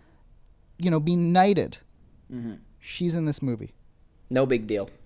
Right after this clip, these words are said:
Speaker 1: No big deal at all. It's, it's in-, it's insane. Like,
Speaker 2: The
Speaker 1: I
Speaker 2: Italian Job is made canon in the universe.
Speaker 1: I can't.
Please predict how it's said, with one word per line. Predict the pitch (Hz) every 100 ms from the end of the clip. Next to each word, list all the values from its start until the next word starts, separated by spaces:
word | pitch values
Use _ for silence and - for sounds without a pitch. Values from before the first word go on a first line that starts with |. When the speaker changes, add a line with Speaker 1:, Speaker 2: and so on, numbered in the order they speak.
| - - -
Speaker 1:
No | 175
big | 170 156
deal | 151 143
at |
all. | 120 110 -
It's, | 170 -
it's | 175 -
in-, | 185 -
it's | 175 190
insane. | 180 214 160 123 160
Like, | 151
Speaker 2:
The | 127
Speaker 1:
I | 165
Speaker 2:
Italian | 135 135 143 139
Job | 123 117 123 131
is | 120
made | 127 123 -
canon | 127 123 127 131 131
in | 127
the | 123
universe. | 123 123 120 127 131 - -
Speaker 1:
I | 175 185
can't. | - 196